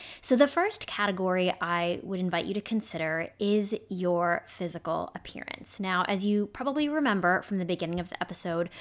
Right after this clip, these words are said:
we talked about these three dimensions in which perfectionistic tendencies can typically fall.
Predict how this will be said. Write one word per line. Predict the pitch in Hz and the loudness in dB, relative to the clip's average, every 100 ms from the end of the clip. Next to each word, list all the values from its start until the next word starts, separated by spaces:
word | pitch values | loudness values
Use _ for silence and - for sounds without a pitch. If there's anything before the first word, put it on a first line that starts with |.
| - - | -16 -2
we | 220 | 0
talked | - - 294 | 2 0 0
about | 349 262 226 - | 2 4 4 4
these | 196 180 | 0 0
three | - - 254 302 | -2 -2 0 2
dimensions | 330 285 175 170 - 175 170 175 - - - - - | 4 4 4 2 -2 -2 -2 -2 -2 -4 -10 -18 2
in | 220 220 220 220 | 6 6 6 2
which | 190 190 180 - - | 2 4 4 2 -2
perfectionistic | 202 185 196 - 220 202 214 | -2 0 0 0 0 0 -4
tendencies | - - 180 175 - 175 170 165 - | -6 -6 -2 -2 -2 -2 -2 -4 -6
can | - 190 | -4 -2
typically | - 180 165 - 170 170 | -2 -4 -8 -6 -6 -6
fall. | - - - - - | -10 -8 -6 -4 -6